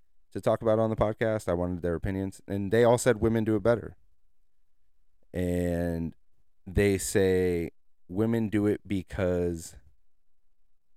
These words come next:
they're checked out,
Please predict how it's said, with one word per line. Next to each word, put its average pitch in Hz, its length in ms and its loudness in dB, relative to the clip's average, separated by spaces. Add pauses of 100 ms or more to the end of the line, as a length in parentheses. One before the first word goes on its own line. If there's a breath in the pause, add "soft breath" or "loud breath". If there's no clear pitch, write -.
(1120)
they're 90 540 0 (320)
checked - 320 -2
out, 80 200 -2